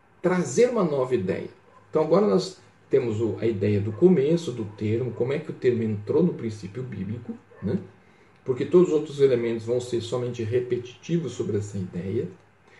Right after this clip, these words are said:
Mas para nós o importante é como é que essa ideia de resgate, como é que ela vai ser transplantada, ou como é que ela vai ser criada, ou como é que ela vai ser elaborada no Novo Testamento,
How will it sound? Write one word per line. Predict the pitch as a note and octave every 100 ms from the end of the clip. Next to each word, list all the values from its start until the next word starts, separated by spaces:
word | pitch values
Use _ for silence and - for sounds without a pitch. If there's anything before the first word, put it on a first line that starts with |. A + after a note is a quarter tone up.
| -
Mas | - D3
para | - F#3+
nós | E3+ G#3 F3+
o |
importante | D3 B2+ A2+ - B2 C3 G2+ -
é | A2
como | G#2+ C#3+ C3+
é | G#3
que | - A2
essa | G2 - G2+
ideia | F2 - G2 A2 F2
de | A#2 E3
resgate, | B2 F#2 - - G#2+ - - - - _ _ _ _ _ _ _ _ - - -
como | - F3
é | A3+
que | -
ela | A3+
vai | G3 E3+
ser | D#3 - C#3 A#2 F#2+ - -
transplantada, | D#3+ G3+ D#4+ - - C#3+ G2 G2 A2+ C3+ D#3+ G2+ E2 - - -
ou | C3+
como | B2+ C3+ C#3
é |
que | D#3+
ela | D#3 B2
vai | A2 G#2+
ser | - A2 G2+ -
criada, | - D3+ G2+ F#2 B2 C3+ F2+ - - - - -
ou | A2+
como | A2 B2
é | C#3
que | C#3+
ela | B2+
vai | A2+ G2+
ser | - A2
elaborada | D3 A3+ F#3 C3+ G#2+ F#2 E2 C3 F3 G#2
no | - C3+ G#3+
Novo | F#3+ D3+ D3+
Testamento, | D#3+ F3 - A#3+ D3 G#2+ G#2